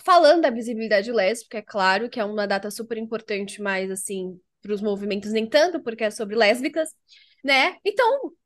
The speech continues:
é o nosso papel enquanto lésbica falar sobre ser lésbica, falar da vida lésbica, falar do cotidiano lésbico. E agora nesse formato de podcast, né? Não me peçam pra criar um podcast da laf, não agora, porque assim, não, não consigo mais criar, dar co-,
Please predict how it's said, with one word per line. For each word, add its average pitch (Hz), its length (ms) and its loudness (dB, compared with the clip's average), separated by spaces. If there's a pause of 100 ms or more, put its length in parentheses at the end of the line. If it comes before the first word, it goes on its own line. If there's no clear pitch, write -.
é 349 80 4
o 480 120 4
nosso 415 220 0
papel 311 420 2
enquanto 285 340 -6
lésbica 254 540 -2
falar 233 340 -2
sobre 240 220 -8
ser 247 160 -8
lésbica, 214 500 -4
falar 208 260 -6
da 214 120 -8
vida 202 240 -8
lésbica, 190 520 -6
falar 196 220 -8
do 202 100 -10
cotidiano 208 720 -6
lésbico. 202 640 -6 (420)
E 262 100 0
agora 247 240 4
nesse 254 200 0
formato 233 380 -4
de 220 120 -10
podcast, 214 680 -6 (420)
né? 226 140 2
Não 269 100 2
me 359 100 0
peçam 285 260 0
pra 247 140 -2
criar 226 380 -2
um 240 60 -8
podcast 220 500 -8
da 214 140 -2
laf, 202 320 -4 (220)
não 233 120 -4
agora, 240 380 2
porque 233 220 -12
assim, 220 200 -8
não, 226 220 -6
não 247 160 -4
consigo 262 320 -8
mais 240 180 -6
criar, 226 340 -4
dar 269 200 -4
co-, 311 100 0